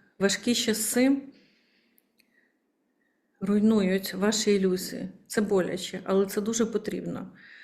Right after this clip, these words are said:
щоб зруйнувати ваше невігластво та темряву.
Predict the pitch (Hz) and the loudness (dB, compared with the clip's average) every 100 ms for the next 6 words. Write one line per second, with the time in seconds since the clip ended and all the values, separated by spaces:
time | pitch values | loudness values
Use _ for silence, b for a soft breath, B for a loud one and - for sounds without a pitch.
0 | B B - 196 196 220 214 208 240 247 | B B 0 2 6 6 8 6 2 2
1 | 196 196 202 - 190 180 185 175 185 - | 0 0 -2 0 0 2 0 -2 -4 -8
2 | - - - 185 196 190 175 - 196 196 | -10 -14 -14 -8 -6 -4 -4 -4 -6 -8
3 | 190 190 202 | -12 -12 -12